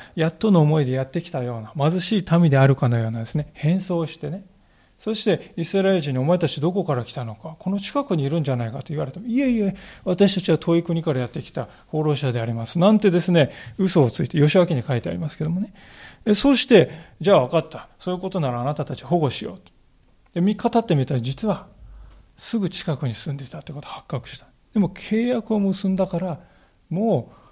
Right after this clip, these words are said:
彼らを、お、お、滅ぼすことはできないって言って保護されるようになった。そういう人たちが住んだ町の一つがね、このベーロテというところなんですよ。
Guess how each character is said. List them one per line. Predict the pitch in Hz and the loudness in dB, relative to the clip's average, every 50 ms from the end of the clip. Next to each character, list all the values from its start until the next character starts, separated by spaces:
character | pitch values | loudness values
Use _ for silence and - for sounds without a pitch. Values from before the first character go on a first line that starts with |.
| _ _ - | _ _ -10
彼 | - 151 131 123 113 | -6 -4 -4 -4 -4
ら | 113 113 | -4 -4
を、 | 131 165 196 196 - - - - - - - - - | -4 -4 -4 -6 -8 -14 -20 -20 -20 -20 -20 -16 -10
お、 | - | -8
お、 | - 78 - - - - - - - 202 190 196 - - _ _ _ _ _ - - 220 220 226 240 - 240 233 226 233 233 233 - 247 220 202 - - _ _ | -6 -4 -4 -4 -6 -6 -6 -8 -8 -10 -12 -14 -18 -20 _ _ _ _ _ -14 -12 -10 -10 -10 -10 -10 -12 -12 -12 -12 -12 -12 -12 -12 -14 -14 -16 -20 _ _
滅 | - 156 131 113 | -2 0 0 0
ぼ | 113 113 | -2 -6
す | - - | -8 -8
こ | 156 | -8
と | - 160 | -4 -2
は | 123 123 | -2 -2
で | 113 | -2
き | 107 - 139 | -2 -2 -2
な | 127 120 - | -2 -2 -6
い | - | -10
っ | |
て | - _ _ _ _ - | -18 _ _ _ _ 0
言 | - 175 | 0 0
っ | 170 | 2
て | - 208 | 2 2
保 | 180 - 170 156 | 2 2 2 2
護 | 131 120 | 0 0
さ | - - 151 | -2 -2 -2
れ | 135 151 | 0 0
る | 156 180 | 0 0
よ | 175 165 143 | 0 0 0
う | |
に | 120 110 | -2 -4
な | 110 113 | -6 -10
っ | 120 | -12
た。 | - - | -14 -14
そ | - - - 262 311 339 349 | -10 -4 -2 0 2 2 2
う | 339 | 2
い | 311 320 | 2 2
う | 320 320 285 | 2 2 0
人 | 233 - - - 269 262 | -2 -6 -6 -4 -2 -2
た | - - 220 214 | 0 2 0 0
ち | 214 - 202 | 2 2 4
が | 196 196 180 | 4 4 4
住 | - - - 220 220 | 2 2 4 6 8
ん | 208 196 180 | 8 8 6
だ | 180 170 | 6 6
町 | 165 160 160 160 - - 185 | 6 4 2 2 0 -2 -2
の | 175 160 | -2 -2
一 | - - - 233 202 | -2 -4 -8 -8 -6
つ | - 165 | -4 -4
が | 135 110 | -4 -4
ね、 | 123 151 - - _ _ _ - | -6 -10 -12 -14 _ _ _ -8
こ | - 156 | -6 -6
の | 135 | -6
ベ | 117 117 135 135 139 139 143 143 | -4 -2 -2 0 0 0 0 0
ー | 139 | -2
ロ | 139 139 139 | -4 -4 -4
テ | - 202 190 | -4 -6 -4
と | 196 143 | -4 -6
い | 117 110 | -6 -6
う | |
と | - 156 | -8 -12
こ | 151 185 | -12 -10
ろ | |
な | 180 170 | -10 -12
ん | |
で | 156 - | -12 -14
す | |
よ。 | - | -18